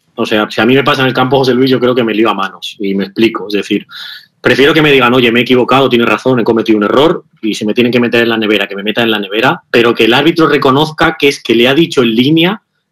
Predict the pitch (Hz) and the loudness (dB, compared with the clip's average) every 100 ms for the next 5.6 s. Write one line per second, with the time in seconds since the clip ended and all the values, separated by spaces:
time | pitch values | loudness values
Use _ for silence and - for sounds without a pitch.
0 | _ - 123 123 147 170 151 151 160 165 | _ 0 2 2 2 0 0 0 0 0
1 | 151 123 151 160 131 143 143 151 123 135 | 0 0 2 2 2 0 2 2 2 2
2 | 147 127 139 123 127 113 104 101 95 - | 0 0 -2 -2 -2 0 -2 -6 -8 -14
3 | _ _ 117 113 - - 95 104 95 _ | _ _ -2 0 -2 -4 -2 -2 -4 _
4 | _ _ - - 95 123 120 107 117 110 | _ _ -8 -6 -2 0 0 0 0 0
5 | 113 127 120 107 98 | 2 2 2 2 -2